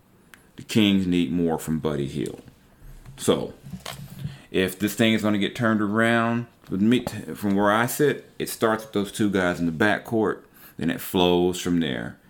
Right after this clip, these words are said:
If De'Aaron's being a dog on the ball defensively, like I said, Buddy is not gonna be Tony Allen. Buddy is not gonna be Kawhi Leonard on the perimeter. But as long as Buddy is giving effort and trying, you can cover up for maybe some of his deficiencies.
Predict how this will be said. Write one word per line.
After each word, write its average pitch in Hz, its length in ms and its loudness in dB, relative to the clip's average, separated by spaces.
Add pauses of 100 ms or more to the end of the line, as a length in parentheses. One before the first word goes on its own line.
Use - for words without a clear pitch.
If - 160 -8
De'Aaron's 98 560 2
being 87 460 0
a 69 60 -4
dog 92 600 0
on 85 140 -2
the 76 80 -4
ball 87 380 2
defensively, 107 1040 -2 (300)
like 92 120 -2
I 92 40 -2
said, 78 320 -4
Buddy 104 580 4 (220)
is 92 220 -2
not 98 400 2
gonna 95 180 0
be 87 220 -2
Tony 92 400 0
Allen. 87 340 2
Buddy 95 380 2
is 82 100 -4
not 92 260 0
gonna 87 200 -2
be 80 520 -2 (200)
Kawhi 90 440 2
Leonard 95 220 2
on 85 80 0
the 78 80 -2
perimeter. 90 420 0
But 76 120 0
as 82 60 -6
long 95 180 4
as 80 100 -4
Buddy 90 400 0
is 87 200 -2
giving 85 400 0
effort 107 500 2
and 65 120 -6
trying, 110 680 0 (260)
you 120 140 0
can 104 160 2
cover 107 420 2
up 101 220 2
for 92 180 -8
maybe 92 160 0
some 95 240 -2
of 87 80 -4
his 87 160 -4
deficiencies. 110 840 -2